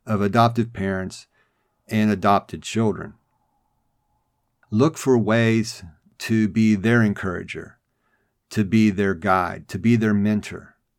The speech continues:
These heroes need you, and you can be that person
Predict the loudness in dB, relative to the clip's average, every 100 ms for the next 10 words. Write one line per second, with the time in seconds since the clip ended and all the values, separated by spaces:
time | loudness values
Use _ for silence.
0 | _ _ _ _ _ _ 0 2 2 0
1 | 2 0 0 0 0 -2 -6 -20 -20 _
2 | _ _ _ _ _ _ -6 0 0 2
3 | 2 2 2 0 -4 -4 -6 -4 -6 -8